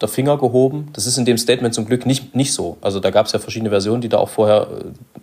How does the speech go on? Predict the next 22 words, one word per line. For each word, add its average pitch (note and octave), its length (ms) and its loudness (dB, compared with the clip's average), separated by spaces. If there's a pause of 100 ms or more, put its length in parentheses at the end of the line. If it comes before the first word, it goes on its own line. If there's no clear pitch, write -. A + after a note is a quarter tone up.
(260)
äh, G#2+ 40 -14
hin A2 140 -4
und G#2 100 -8
her A2+ 100 4
gegangen G#2+ 300 -2
sind. A2+ 180 -4 (720)
Äh, G#2 400 4 (220)
das - 160 -8
ist A#2 120 -2
nicht B2 200 2
so, A#2+ 100 4
dass A2+ 180 2
das - 360 -4
so - 320 -10
oberlehrerhaft C3 640 2
ist. A2 100 -2
Es G#2 120 -4
ist - 160 -8 (140)
uns A#2+ 160 -2
aber A2+ 140 6
trotzdem A#2 400 -4
zu A#2 300 -4